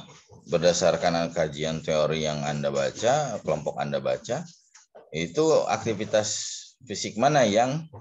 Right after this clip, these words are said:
eh, cepat sekali recovery-nya? Begitu.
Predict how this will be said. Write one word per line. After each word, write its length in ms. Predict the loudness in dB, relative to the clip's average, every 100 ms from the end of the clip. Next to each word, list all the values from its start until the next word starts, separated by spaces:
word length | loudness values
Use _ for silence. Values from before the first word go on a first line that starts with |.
| -20 -20 _ _ _ _ -20 -20 _ _ -20 -16
eh, 200 | -10 -10 -12 _ _ -14 -10
cepat 320 | 0 2 2
sekali 320 | 2 2 4 4
recovery-nya? 800 | 4 2 0 -2 -6 -8 -12 -14 -16 -16 _
Begitu. 560 | -10 -8 -2 0 0